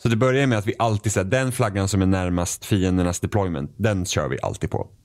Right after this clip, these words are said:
För att då vet man att det kommer alltid komma en sta-, stadig ström med fiender därifrån, för att de vill inte att vi ska sitta vid deras deployment. Och samtidigt som om de liksom fokuserar på den,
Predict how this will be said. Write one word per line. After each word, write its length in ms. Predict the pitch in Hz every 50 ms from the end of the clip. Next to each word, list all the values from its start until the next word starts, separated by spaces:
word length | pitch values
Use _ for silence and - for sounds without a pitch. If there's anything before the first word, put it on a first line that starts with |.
| _ -
För 100 | - -
att 80 | 104 -
då 60 | 107
vet 240 | 98 98 90 - -
man 60 | 95
att 60 | 92
det 60 | -
kommer 220 | 101 - 110 107 -
alltid 340 | - 117 113 104 - - 110
komma 260 | - 113 107 101 95
en 60 | 92
sta-, 440 | 92 - - - - - 107 98 -
stadig 440 | 104 - - 113 101 92 85 98 95
ström 300 | - - 104 92 87 87
med 120 | 90 87
fiender 320 | - - 92 87 85 85 82
därifrån, 540 | 82 82 80 85 - - 151 156 147 139 139
för 100 | - 101
att 120 | 98 - -
de 180 | 104 104 98
vill 100 | 101 101
inte 180 | 98 95 92 98
att 60 | 87
vi 60 | 90
ska 120 | 87 - -
sitta 220 | - 98 - 87
vid 100 | 82 82
deras 160 | 82 78 -
deployment. 680 | - - - 139 135 135 135 135 131 131 131 127 - - - - - - - - - - - - _ _ -
Och 100 | 117 110
samtidigt 420 | - 123 110 101 95 - 107 101
som 180 | - 110 101 95
om 140 | 101 101 101
de 220 | 110 113 113 117
liksom 220 | 113 110 - 117 104
fokuserar 440 | - 101 - - 113 104 95 92 90
på 120 | - 104
den, 360 | 90 110 113 120 120 117 -